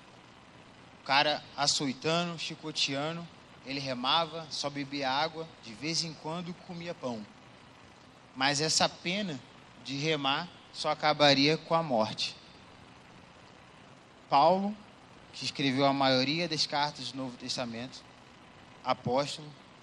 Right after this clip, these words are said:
com um ministério conhecido por todos nós, ele se comparava como aquele cara.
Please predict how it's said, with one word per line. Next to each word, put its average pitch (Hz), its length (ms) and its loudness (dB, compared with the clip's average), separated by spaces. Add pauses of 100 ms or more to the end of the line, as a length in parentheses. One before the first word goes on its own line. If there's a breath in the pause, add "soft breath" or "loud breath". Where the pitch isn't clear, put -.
(340)
com - 100 -12
um 135 40 -4
ministério 156 600 2
conhecido 156 460 -4
por 151 240 -12
todos 160 400 -6
nós, 127 440 -4 (720)
ele 143 160 -4
se 165 180 4
comparava 147 760 0 (420)
como 123 140 -6
aquele 135 280 -6
cara. 101 320 -2